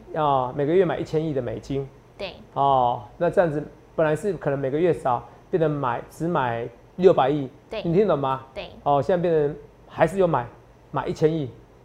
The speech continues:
Speaker 1: 缩减没那么多，这样听得懂意思吗？
Speaker 2: 是。听得懂。
Speaker 1: 哦，这是有可能这样子，两种方法之一，那对市场来讲都是好事，
Speaker 2: 是。
Speaker 1: 因为还是很多人生活很困苦。可是我跟你讲，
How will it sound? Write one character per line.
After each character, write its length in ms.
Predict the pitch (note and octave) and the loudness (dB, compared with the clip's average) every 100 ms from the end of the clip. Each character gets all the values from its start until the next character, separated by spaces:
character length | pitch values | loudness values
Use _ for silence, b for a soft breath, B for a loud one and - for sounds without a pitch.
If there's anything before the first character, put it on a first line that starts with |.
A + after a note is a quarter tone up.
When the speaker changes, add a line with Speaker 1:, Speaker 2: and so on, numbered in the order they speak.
| - | -20
Speaker 1:
缩 300 | - G3 G3+ | 0 6 6
减 140 | G3 C3+ | 6 0
没 120 | C3+ | 0
那 60 | |
么 100 | D3 | -2
多， 300 | C#3 C#3 C3+ C3+ - | -2 0 -2 -4 -4
这 60 | |
样 60 | G#3+ | 4
听 80 | A#3+ | 4
得 40 | |
懂 160 | F#3+ E3+ | 6 4
意 40 | |
思 80 | E3 | 4
吗？ 240 | E3 D#3+ - | 2 2 -2
Speaker 2:
是。 60 | - | -12
听 100 | G#3 | -12
得 100 | F3+ | -12
懂。 100 | E3 - - | -14 -16 0
Speaker 1:
哦， 300 | D3+ C3+ B2+ | 4 4 4
这 120 | G#3 | 2
是 140 | E3+ F#3 | 2 0
有 80 | C#3+ | 0
可 60 | |
能 120 | C3 | -2
这 120 | C3 D3 | -2 0
样 140 | C3 | -2
子， 200 | A#2 B2+ | -6 -2
两 240 | C#3 E3 | 2 2
种 160 | F3 C3+ | 2 2
方 120 | D3+ | 0
法 140 | C#3 A#2+ | -2 -6
之 160 | C3+ | -10
一， 60 | C3+ | -4
那 80 | G3 - - | -4 -6 2
对 260 | A3 F3 - | 4 4 -2
市 220 | - G3+ | -8 -6
场 120 | C#3+ | -4
来 100 | C#3+ | -2
讲 120 | C3+ A#2+ | -4 -2
都 200 | D#3+ D#3 | 0 0
是 120 | E3+ | 0
好 140 | B2+ C3+ | -6 -8
事， 220 | - C#3+ - B B - | -10 -10 -12 B B -6
Speaker 2:
是。 120 | F3+ | -2
Speaker 1:
因 140 | F#3+ | 2
为 140 | G3+ D#3+ | 2 2
还 260 | - D#3 | 4 4
是 160 | D#3+ F#3+ | 4 -2
很 160 | C3+ | -4
多 140 | C3 D3+ | 0 0
人 60 | C3 | 2
生 160 | D3 | 0
活 80 | B2+ | -2
很 80 | B2+ | -4
困 180 | C#3+ A#2+ | -6 -4
苦。 120 | A#2 | -6
可 120 | C#3+ | -4
是 80 | F3 | -2
我 100 | E3 | 0
跟 140 | E3 | 0
你 80 | D#3 | -2
讲， 140 | B2 | -8